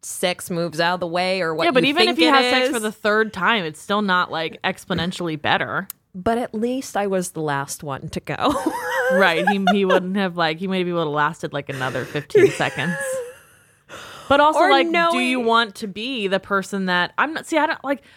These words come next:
Speaker 2: some people are so into, like, this is, like, a big stigma for guys. Like, they love to know that they, like, took some girl's virginity. I don't think
Speaker 1: Yeah.
Speaker 2: women care about that
Speaker 1: I
Speaker 2: as
Speaker 1: don't
Speaker 2: much.
Speaker 1: care about that.
Speaker 2: But it is still, like, you do feel a little special.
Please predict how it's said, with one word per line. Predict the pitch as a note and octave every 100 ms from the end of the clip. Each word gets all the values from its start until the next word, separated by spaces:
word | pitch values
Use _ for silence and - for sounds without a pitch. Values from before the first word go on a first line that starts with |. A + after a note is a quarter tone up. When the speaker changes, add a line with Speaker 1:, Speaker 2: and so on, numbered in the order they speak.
| _
Speaker 2:
some | D4
people | D#4 F4
are | D#4
so | A3+ - F#3+ G3
into, | E3 F3 F#3 G3+ F#3 F3+
like, | D#3 - - _
this | G3+ G#3+ A#3
is, | G#3+
like, | A3
a | F3+
big | F3+ E3
stigma | - E3+ D#3+
for | - D3
guys. | D#3 C#3+ C3 C#3+
Like, | D3
they | E3 E3
love | D#3+ D#3 E3 -
to | E3+
know | D#3+ D#3 D3+
that | D3+
they, | D#3
like, | D3+ C#3+ -
took | D#3+ -
some | D#3 D3+
girl's | C#3+ C#3+ D3
virginity. | C#3+ C#3+ C#3+ C#3+ D#3+ F#3 - - -
I |
don't | A#3
think | A3+ F3+
Speaker 1:
Yeah. | E3+
Speaker 2:
women | F3+ E3
care | - D#3+ D#3
about | F3 G3 G#3
that | G#3+
Speaker 1:
I | C#5+
Speaker 2:
as |
Speaker 1:
don't | C5 A3
Speaker 2:
much. | G#3+
Speaker 1:
care | F3
about | D#3 D3+ -
that. | D#3+ E3+ G#3+
Speaker 2:
But | D4
it | C#4
is | C4+ D4+
still, | - - A3+ A#3
like, | G3 F#3+ _ _ _
you | G#3
do | G3 A#3
feel | A3 G3+ G3+ F3+
a |
little | F3 F3+ E3
special. | - D#3+ F#3 - G#2 A2 F#3